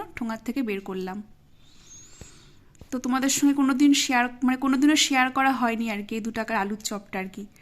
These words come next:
তো ভাবলাম আজকে যখন এনেইছি, তোমাদের সঙ্গে একটু শেয়ার করেই নিই, তাই না? তোমরাও দেখবে যে দু টাকার আবার চপ হয়, তাও আবার আলুর চপ। মানে দু টাকার তো কোনো জিনিসই হয় না, তাই না? যেখানে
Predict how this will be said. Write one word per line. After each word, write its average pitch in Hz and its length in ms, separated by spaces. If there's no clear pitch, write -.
তো - 100
ভাবলাম 233 380
আজকে 240 280
যখন 254 320
এনেইছি, 277 560
তোমাদের 233 280
সঙ্গে 240 260
একটু 233 160
শেয়ার 226 360
করেই 220 360
নিই, 196 180
তাই 262 160
না? 240 120
তোমরাও 254 340
দেখবে 220 380
যে 233 100
দু 233 140
টাকার 254 320
আবার 254 220
চপ 240 340
হয়, 233 300
তাও 220 260
আবার 254 160
আলুর 233 380
চপ। 190 220
মানে 294 160
দু 254 140
টাকার 302 320
তো 349 60
কোনো 370 180
জিনিসই 277 440
হয় 214 240
না, 190 140
তাই 349 240
না? 262 120
যেখানে 294 360